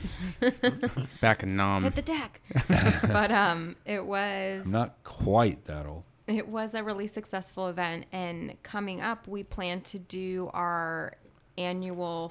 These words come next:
Speaker 1: food drive for
Speaker 3: Mm.
Speaker 1: Christmas. So, um, we're gonna do it a little bit different this year. Zach, do you wanna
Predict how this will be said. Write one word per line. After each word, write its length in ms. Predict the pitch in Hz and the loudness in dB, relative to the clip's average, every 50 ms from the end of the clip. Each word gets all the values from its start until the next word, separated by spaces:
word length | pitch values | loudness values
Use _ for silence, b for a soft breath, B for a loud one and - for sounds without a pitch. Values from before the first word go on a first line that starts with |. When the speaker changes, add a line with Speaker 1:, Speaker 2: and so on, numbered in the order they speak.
| - - | -8 -6
Speaker 1:
food 200 | - 254 262 202 | -4 -4 -4 -2
drive 340 | - 170 156 - - - - - - - - - - | 0 -2 -2 -2 -4 -8 -12 -16 -20 -20 -20 -14 -8
for 480 | - 175 - - - - - - - - | -6 -4 -2 -2 -2 -2 -2 -4 -6 -8
Speaker 3:
Mm. 260 | - - - _ _ - | -10 -14 -18 _ _ -8
Speaker 1:
Christmas. 580 | - 247 240 - - - 170 - - - - - b b b b b b | -8 -6 -6 -6 -10 -12 -12 -12 -14 -14 -14 -16 b b b b b b
So, 540 | - - 202 185 170 160 160 185 - - - | -10 -6 -4 -4 -2 -4 -4 -6 -6 -6 -6
um, 300 | - 185 180 170 170 175 | -4 -2 -2 -2 -4 -4
we're 100 | 180 180 | -6 -6
gonna 160 | 196 208 214 214 | -6 -4 -6 -4
do 120 | 214 214 | -4 -4
it 60 | 208 | -6
a 60 | 202 190 | -4 -6
little 200 | 190 185 190 190 | -6 -6 -6 -6
bit 240 | - 175 - - | -6 -8 -8 -8
different 400 | - 208 208 - - 180 - - | -8 -10 -8 -8 -8 -10 -8 -8
this 240 | - 170 170 - - | -10 -12 -12 -10 -10
year. 340 | 180 170 160 160 160 175 180 - | -8 -8 -8 -8 -8 -10 -10 -10
Zach, 280 | - 180 170 - _ | -10 -10 -10 -10 _
do 120 | - - 185 | -14 -14 -12
you 40 | 185 | -10
wanna 220 | 185 185 185 | -10 -10 -12